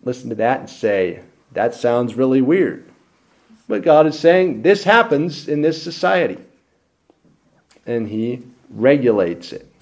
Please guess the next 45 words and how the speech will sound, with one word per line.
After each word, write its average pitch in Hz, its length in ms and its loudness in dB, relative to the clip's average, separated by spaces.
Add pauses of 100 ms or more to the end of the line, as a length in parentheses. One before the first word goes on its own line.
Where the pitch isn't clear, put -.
(400)
He - 80 -20
doesn't 104 380 -8
outlaw 147 460 6
it. 170 160 2 (720)
He 143 120 -2
regulates 143 580 4
it. - 100 -20
So 151 140 0
a 147 60 4
man 196 260 4
sells 220 400 4
his 220 160 -8
daughter 160 520 0 (320)
to 135 100 -10
be 131 320 -2
a 131 100 -6
slave 135 440 -4
concubine. 117 800 -6 (580)
That 147 280 4
doesn't 165 280 2
expire 139 680 2
at 120 160 0
the 117 160 -8
end 113 320 -8 (240)
of 117 160 -8
six - 340 -12
years. - 520 -8 (880)
The 120 80 -4
g-, 113 140 -4
wife 135 440 4
doesn't 135 240 2
say, 151 240 4
"Well, 269 220 12
it's 285 120 0
been 254 180 8
a - 20 0
nice 247 300 2
marriage 226 300 2
for - 120 -16
six 196 320 -8
years, 190 260 0
I'm 180 160 0
out 214 180 2
of 165 100 2
here." 139 420 -2